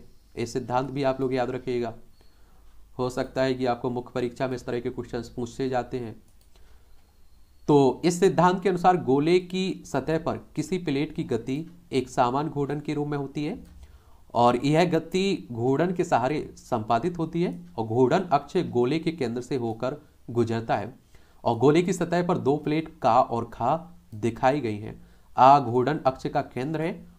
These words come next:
और जब प्लेट गतिशील होती है तब उसके सभी भाग घूर्णन अक्ष के सहारे लघु चक्रीय मार्ग पर घूमते हैं, और संरक्षित प्लेट का किनारा लघु वृत्त के समानांतर होता है। यदि यह किनारा समानांतर नहीं होगा तो या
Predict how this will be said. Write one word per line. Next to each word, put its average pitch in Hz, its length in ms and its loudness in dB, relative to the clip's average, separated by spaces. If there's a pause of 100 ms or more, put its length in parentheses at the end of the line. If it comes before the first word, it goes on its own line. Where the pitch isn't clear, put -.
(100)
और 113 160 -4
जब 147 220 -2
प्लेट 170 280 4
गतिशील 143 480 -2
होती 135 280 -2
है 104 180 -6 (340)
तब - 80 8
उसके 175 360 0
सभी 139 320 -4
भाग 131 240 0
घूर्णन 120 480 -2
अक्ष - 180 -4
के 127 160 -2
सहारे 120 500 -2 (320)
लघु 131 340 2
चक्रीय 165 400 -2
मार्ग 131 340 0
पर 120 60 -4
घूमते 120 560 -6 (240)
हैं, 180 320 -6 (140)
और 123 80 2
संरक्षित 160 480 0
प्लेट 147 220 0
का - 120 0
किनारा 123 520 -2 (120)
लघु 120 340 2
वृत्त 123 260 -2
के 147 200 -4 (260)
समानांतर 113 580 0
होता 107 260 -4
है। 107 160 -10 (440)
यदि 127 220 2
यह 151 200 4
किनारा 151 400 6
समानांतर 127 600 -2
नहीं 139 220 -2
होगा 117 460 -2 (400)
तो 160 160 4
या 131 520 4